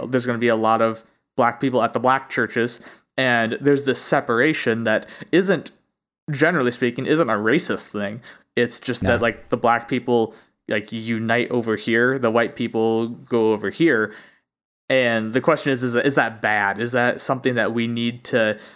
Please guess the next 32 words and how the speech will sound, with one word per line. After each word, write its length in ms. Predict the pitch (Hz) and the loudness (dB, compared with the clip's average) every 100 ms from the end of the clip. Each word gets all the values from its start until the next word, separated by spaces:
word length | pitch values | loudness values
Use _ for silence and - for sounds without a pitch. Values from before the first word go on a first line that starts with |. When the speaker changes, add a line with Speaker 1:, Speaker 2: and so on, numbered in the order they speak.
| _ | _
Speaker 1:
necessarily 1080 | 131 147 - 135 - 143 131 127 117 110 110 | 0 2 2 -2 0 2 4 4 4 0 -2
kind 340 | - - 131 120 | -4 -2 0 0
of, 280 | 110 110 - _ _ _ _ 120 | 0 -2 -14 _ _ _ _ -6
uh, 200 | - - 135 139 - - 147 - - - - | -6 -6 -4 2 4 4 2 2 0 0 0
bash 280 | 127 131 135 | 0 0 0
ourselves 340 | 123 139 120 | 0 0 0
over 160 | 120 104 | -2 -2
the 80 | 98 | -4
head 380 | - 117 117 | -2 -2 -2
for 120 | - 110 | -4 -2
not 260 | 110 113 | 0 0
having 420 | - 131 127 117 117 | 0 0 0 -2 -2
more 240 | 113 110 | 2 2
of 160 | 107 104 | 2 0
a, 240 | 101 98 - - _ - | -2 -2 -8 -20 _ -12
a 160 | 101 98 | -8 -6
diversity 560 | 107 104 104 101 110 | -6 -2 -2 -2 -6
in 80 | 101 | -4
that 140 | 101 | -4
way? 300 | 104 101 98 - _ _ - | -4 -4 -6 -10 _ _ -4
Speaker 2:
Right. 240 | 90 80 - - - _ _ | -4 -4 -8 -20 -20 _ _
Um, 420 | 104 98 92 90 95 - | 0 0 0 -4 -6 -2
I 60 | |
mean, 120 | 107 | 2
right 160 | 104 123 | 4 4
off 100 | 120 | 2
the 80 | 92 | -2
bat, 240 | 90 90 | 0 0
I'm 100 | 85 | 0
gonna 220 | 87 90 - - - | -2 -4 -6 -12 -8
just 220 | 90 - | -6 -2
say, 380 | 90 87 87 | 0 0 -2